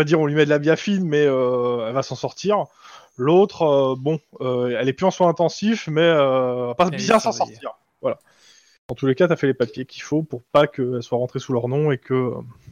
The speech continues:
Speaker 1: voilà.
Speaker 2: Hmm.
Speaker 1: Et que, et t'as fait en sorte que si, euh, y en a une qui peut être déplacée, elles seront mises ensemble.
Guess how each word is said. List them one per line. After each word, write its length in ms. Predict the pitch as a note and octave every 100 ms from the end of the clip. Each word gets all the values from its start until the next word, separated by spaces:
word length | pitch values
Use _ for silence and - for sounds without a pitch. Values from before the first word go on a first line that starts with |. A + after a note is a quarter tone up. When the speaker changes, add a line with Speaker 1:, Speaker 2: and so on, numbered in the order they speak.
| - -
Speaker 1:
voilà. 240 | A#2 - _ _ _
Speaker 2:
Hmm. 100 | C#3 C3+ - _ _ -
Speaker 1:
Et 80 | C3
que, 400 | - C#3+ C3 A#2+
et 60 | C3+
t'as 100 | D3
fait 120 | - C3
en 80 |
sorte 240 | A#2+ D#3 -
que 120 | B2+
si, 320 | - D3+ D3
euh, 260 | C#3 B2 A#2+
y 20 |
en 60 | B2+
a 60 | C3+
une 100 | D3
qui 100 | C3+
peut 120 | C3+
être 60 |
déplacée, 440 | B2 A#2+ B2 - D3+
elles 240 | D3 B2
seront 160 | A#2 C3
mises 120 | B2+
ensemble. 260 | A#2 -